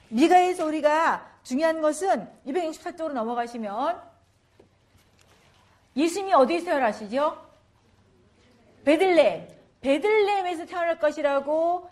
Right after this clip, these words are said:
예언한 선지자가 바로 미가예요. 거기 보면 미가 사 장 일 절부터 오 절, 거기 세 번째 줄에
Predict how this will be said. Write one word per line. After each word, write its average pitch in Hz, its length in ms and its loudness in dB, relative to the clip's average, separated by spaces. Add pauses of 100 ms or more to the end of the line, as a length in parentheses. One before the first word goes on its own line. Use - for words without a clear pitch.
예언한 269 340 0
선지자가 233 360 -6
바로 190 160 -10
미가예요. 165 760 -12 (300)
거기 226 200 -6
보면 226 200 -4
미가 240 520 0 (200)
사 302 180 -2
장 277 420 2 (200)
일 247 100 -6
절부터 269 320 2
오 247 120 2
절, 214 460 4 (160)
거기 233 400 -6
세 339 140 -6
번째 294 200 -6
줄에 254 200 -6